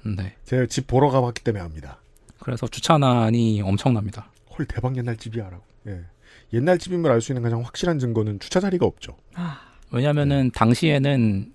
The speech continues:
Speaker 1: 그러니까 구십오 년도, 구십칠 년도? 아무튼 이 시기에는 법정 주차 면적이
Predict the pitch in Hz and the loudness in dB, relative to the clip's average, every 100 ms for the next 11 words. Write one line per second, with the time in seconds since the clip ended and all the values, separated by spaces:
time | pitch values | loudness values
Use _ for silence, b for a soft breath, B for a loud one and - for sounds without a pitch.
0 | - 104 95 92 110 _ _ _ _ _ | -10 -4 -4 -4 -10 _ _ _ _ _
1 | _ _ - 120 143 110 117 120 113 110 | _ _ -8 0 2 4 4 4 2 2
2 | 107 104 110 - - - - - 156 123 | 0 -4 -10 -20 -20 -18 -14 -8 -6 -6
3 | - - 117 - 101 101 - 131 - 175 | -10 -12 -10 -4 -4 -4 -2 -2 0 -2
4 | - 113 110 113 98 _ b b b b | 2 4 4 2 -2 _ b b b b
5 | b b b - 113 190 175 147 120 - | b b b -2 2 4 4 4 0 -4
6 | _ - - 147 127 110 110 107 - _ | _ -6 2 4 6 6 6 6 2 _
7 | - - - 120 110 104 | -20 -10 -4 0 0 -4